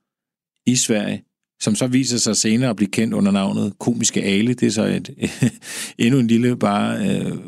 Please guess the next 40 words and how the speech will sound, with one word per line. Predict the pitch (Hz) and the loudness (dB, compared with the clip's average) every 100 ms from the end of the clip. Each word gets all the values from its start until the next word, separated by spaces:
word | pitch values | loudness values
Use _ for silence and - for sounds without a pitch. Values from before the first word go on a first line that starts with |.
| 95 - | -14 -8
pudsig | - 120 131 | -2 0 0
ting | - 123 220 | 0 0 0
ved, | 107 101 | 0 2
ved | 104 | 2
det | 107 | 2
her | 110 | 2
mord. | 104 117 135 - - - _ _ | 2 0 -6 -16 -20 -20 _ _
Det | 123 | 0
er | 107 | 2
jo | |
faktisk | 101 - 98 131 151 | 0 -4 -4 -2 -4
på | - 117 | -2 2
morddagen, | 113 120 123 113 | 2 2 0 -2
at | 110 101 | -4 -4
Palme | 104 101 117 | -2 0 0
får | 110 104 | -2 -2
at | 95 | 2
vide, | 104 117 143 - | 4 4 2 0
at | - | -6
Bofors, | - 98 - 95 104 - - _ _ | -6 -4 0 0 -2 -6 -10 _ _
den | 107 | -2
store | 101 95 98 104 _ _ | 2 2 2 -2 _ _
svenske | - 104 95 - | 0 0 0 2
våben, | 104 95 104 104 - _ _ _ - | 2 2 0 -4 -8 _ _ _ -2
øh, | 104 98 92 - - - | 0 0 -2 -4 -6 -8
producent, | - 101 - 104 - _ _ _ _ | -6 -2 0 -2 -4 _ _ _ _
har | - 92 - _ _ | -6 -4 -8 _ _
leveret | - 98 95 | 0 2 4
våben | 95 90 98 | 2 0 0
til | - 98 | 0 0
Iran. | 98 92 92 | 0 -2 -8
At | - 104 | -6 0
det | 110 | 0
har | 104 95 - | 0 -4 -2
irakerne | 101 92 92 110 104 | -2 0 -2 0 0
fået | - 98 95 - - | 2 0 0 -4 -2
beviser | 104 104 - 107 | 2 2 0 -2
for, | 92 - _ - | -4 -6 _ -6
og | 107 | 0
det | 107 107 - | 2 2 -2